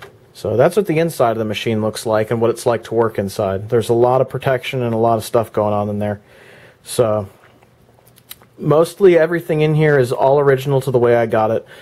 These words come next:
apart from this ram expansion board. So that, this at least lets me run more software. So that adds to the two fifty-six K that was already on the motherboard. So there's not much to see under the C R T. I don't know who makes the tube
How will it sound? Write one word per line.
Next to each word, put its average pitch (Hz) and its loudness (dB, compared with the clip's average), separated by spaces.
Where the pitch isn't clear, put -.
apart 123 -2
from 123 -8
this 113 -6
ram 110 -2
expansion 107 -6
board. 101 -6
So 101 -4
that, 170 0
this 185 0
at 147 -4
least 139 0
lets 127 2
me 135 -4
run 120 0
more 110 -2
software. 98 -2
So 120 0
that 117 0
adds 120 -4
to 120 -4
the 107 -10
two 120 -2
fifty-six 113 -6
K 110 -2
that 110 0
was 107 -6
already 110 -2
on 117 0
the 107 -2
motherboard. 104 -4
So 101 -6
there's 160 -4
not 180 0
much 165 0
to 143 -6
see 156 -2
under 135 4
the 117 2
C 127 2
R 110 0
T. 113 2
I 113 2
don't 120 0
know 113 -2
who 120 0
makes 113 0
the 110 -8
tube 113 -2